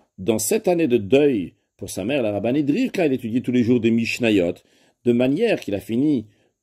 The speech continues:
tout le Shas de Mishnah à la fin des onze mois, c'est-à-dire le neuvième jour du mois de Tevet, Tavresh Ayiné mille neuf cent quinze.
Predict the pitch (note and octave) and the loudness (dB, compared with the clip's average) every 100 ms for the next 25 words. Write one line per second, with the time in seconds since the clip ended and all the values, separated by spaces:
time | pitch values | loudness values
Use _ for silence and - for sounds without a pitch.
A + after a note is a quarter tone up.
0 | - F#3+ F#3 B2+ - - G3+ F3 - - | 0 2 4 2 2 0 0 -2 -6 -12
1 | G#2 A2 C#3+ D#3 A#3 - F3 D#3 C#3+ - | -6 -2 0 0 -2 -4 -4 -4 -6 -12
2 | _ _ _ _ B2+ C3 B2+ F3 D#3+ C#3+ | _ _ _ _ 0 0 0 -2 -2 -4
3 | A2+ B2 C3+ D3+ D#3 A#2 A2+ G#2+ D3+ G3+ | 0 2 2 0 0 0 0 0 0 -4
4 | A#2+ G2 F#2+ D#3+ A#2+ A2 A2+ F#3 C#3+ C#3 | -6 -6 0 0 2 0 4 4 2 0
5 | B2+ B2 C#3 G#2 G#2+ A#2+ C3+ - A3+ G#3+ | 0 2 2 0 -2 -2 -2 -2 0 2
6 | E3+ D#3+ _ _ _ _ E3 D3 D3+ D#3+ | 0 -2 _ _ _ _ -2 0 -2 0
7 | E3 E3+ G#3+ F3+ F3+ F3 F3 - D#3+ D3+ | 0 0 0 0 2 2 0 0 -2 -2
8 | C#3+ C#3 - | -2 -4 -14